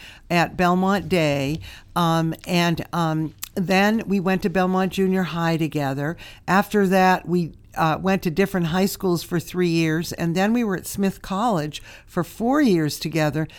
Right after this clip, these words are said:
majoring in the same thing, namely American Studies. And as you well know, Sheila and her husband, Willem Liedeboer from Holland,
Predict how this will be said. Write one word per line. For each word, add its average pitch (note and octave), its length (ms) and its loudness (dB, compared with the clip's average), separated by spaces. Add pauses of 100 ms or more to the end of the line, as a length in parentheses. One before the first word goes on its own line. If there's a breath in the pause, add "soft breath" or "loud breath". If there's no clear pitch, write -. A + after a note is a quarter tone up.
(140)
majoring E3+ 760 4
in F3 140 0
the F3 80 2
same F3+ 380 2
thing, F#3 380 2
namely F3 480 2
American D#3+ 640 0
Studies. C#3+ 640 -2 (340 loud breath)
And E3 160 0
as F3+ 240 2
you F#3 120 2
well A3+ 400 6
know, D#3+ 300 4
Sheila G3+ 500 4
and E3+ 240 0
her E3 100 0
husband, F3+ 500 2 (340 loud breath)
Willem F#3+ 520 4
Liedeboer E3 720 2
from D#3+ 260 -2
Holland, E3+ 680 0